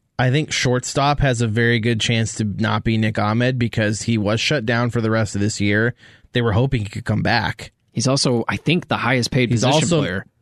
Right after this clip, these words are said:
Speaker 1: Ketel will be next year.
Speaker 2: Okay, fair enough.
Speaker 1: Um, but
Speaker 2: With the contract
Speaker 1: Ahmed's
Speaker 2: extension,
Speaker 1: not
Speaker 2: yeah.
Speaker 1: very far behind. I think Ketel's at eleven point something million and Ahmed's at ten million.
Speaker 2: Roughly, yeah.
Speaker 1: I mean, I'm honestly, I think at this point they should probably,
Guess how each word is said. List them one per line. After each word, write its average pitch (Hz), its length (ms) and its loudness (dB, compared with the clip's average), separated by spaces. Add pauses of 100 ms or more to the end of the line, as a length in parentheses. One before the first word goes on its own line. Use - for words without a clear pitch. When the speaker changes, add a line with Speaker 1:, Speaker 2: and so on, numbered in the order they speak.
(220)
Speaker 1:
Ketel 117 420 0
will 104 140 2
be 90 160 -2
next 92 320 -4
year. 98 140 2
Speaker 2:
Okay, 95 240 -2
fair 104 220 -2
enough. 95 120 -2 (120)
Speaker 1:
Um, 101 180 -2 (260)
but 120 280 -2 (140)
Speaker 2:
With 131 100 -2
the - 60 0
contract 147 400 2
Speaker 1:
Ahmed's 180 180 2
Speaker 2:
extension, 113 160 0
Speaker 1:
not 151 160 2
Speaker 2:
yeah. 131 40 -2
Speaker 1:
very 139 220 2
far 131 240 0
behind. 107 460 0
I 110 120 2
think 151 220 -4
Ketel's 135 440 0
at 123 80 0
eleven 113 500 0
point 127 300 -2
something 131 400 0
million 135 340 2
and 110 200 -2
Ahmed's 113 360 0
at - 180 -6
ten 113 400 0 (340)
million. 185 480 2 (100)
Speaker 2:
Roughly, 98 400 0
yeah. 101 100 0
Speaker 1:
I 139 60 2
mean, 139 320 2 (240)
I'm 151 200 2
honestly, 165 640 2
I 143 120 4
think 165 420 -4 (240)
at 143 160 0
this 185 220 0
point 139 480 -2
they 147 100 2
should 131 260 -2
probably, 170 440 -6